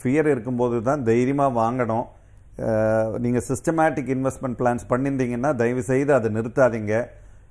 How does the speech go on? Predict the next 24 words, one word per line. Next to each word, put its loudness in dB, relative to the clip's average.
ஏற்கனவே 4
இன்வெஸ்ட் 0
பண்ணிருந்து -2
கம்மி 2
ஆயிடுச்சு 2
அப்படின்றத 0
பத்தி 0
வருத்தப்படாதீங்க. 2
ஏன்னா 2
நான் 0
ஏற்கனவே 0
சொன்ன -2
மாதிரி 0
மேல 2
போனது -2
கீழே 2
வரும், 2
கீழே 2
வந்தது 0
மேல 0
போகும். 0
இது 6
ஒரு 4
சுழற்சி 2